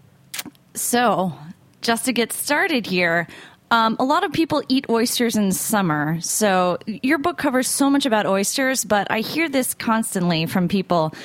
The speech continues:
"Oh, is it safe to, you know, when is it most safe to eat oysters?" And then there's this little myth about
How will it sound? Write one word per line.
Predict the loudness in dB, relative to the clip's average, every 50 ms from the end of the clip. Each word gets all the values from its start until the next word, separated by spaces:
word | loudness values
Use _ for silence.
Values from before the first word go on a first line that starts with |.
| -16 -16 -18 -10 -4 0
"Oh, | 2 4 4 4 4 4 2 0 -4 -8 -18 -20 -8 -2
is | -2 0 0
it | 0 -2 -2
safe | -2 0 0 0 0 -2
to, | 0 2 2 4 4 4 2 2 0 0 2
you | 2
know, | 2 2 4
when | 4 4 4
is | 4 2 2
it | 2 2
most | 2 4 4 4 2 0
safe | 0 0 0 0 0 -2
to | -4 -6 -2 -2
eat | -2 0 0
oysters?" | 0 2 2 0 0 -2 -2 0 0 0 0 0 2
And | 2 2 4
then | 4 4
there's | 2 2 2
this | 0 -2 -2 -2
little | -2 0 2 2 2 4
myth | 4 4 4 4 2 2 0 0 -2
about | 0 2 2 2 2 2 0